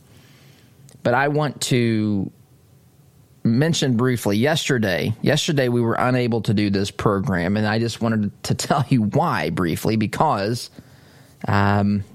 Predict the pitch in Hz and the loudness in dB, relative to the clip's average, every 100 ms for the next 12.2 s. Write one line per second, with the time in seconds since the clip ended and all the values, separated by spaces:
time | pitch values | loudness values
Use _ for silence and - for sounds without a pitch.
0 | - - 101 98 101 104 110 110 107 - | -14 -4 -2 0 0 0 0 0 -4 -10
1 | - - - - - - - - - - | -20 -20 -20 -20 -20 -20 -20 -20 -20 -20
2 | - - - 104 - - 110 98 101 127 | -20 -8 -2 -2 -2 0 0 2 2 2
3 | 113 117 127 123 110 104 - - 104 101 | 2 2 2 2 0 -2 -4 -2 2 2
4 | 101 98 95 92 - - - - - _ | 2 0 0 -2 -6 -14 -20 -20 -20 _
5 | _ - - 107 65 58 113 - - - | _ -20 -6 -2 0 0 -4 -6 -18 -12
6 | - - 98 107 123 117 110 110 107 107 | -8 -2 0 2 2 0 0 0 0 0
7 | 113 104 104 - 113 110 107 107 107 110 | 0 0 -2 0 0 2 0 0 0 0
8 | 104 104 113 123 113 - 104 101 101 - | 0 0 0 0 0 0 0 0 -2 -4
9 | - 101 - 98 95 - 127 107 104 98 | -4 -2 -2 -2 -2 -2 0 0 0 -2
10 | 101 98 - - 107 110 107 101 104 - | 0 0 -2 0 0 2 0 -2 -2 -8
11 | - - - 123 104 - 120 107 - 104 | -20 -6 0 0 0 0 0 0 0 0
12 | 104 104 | 0 -2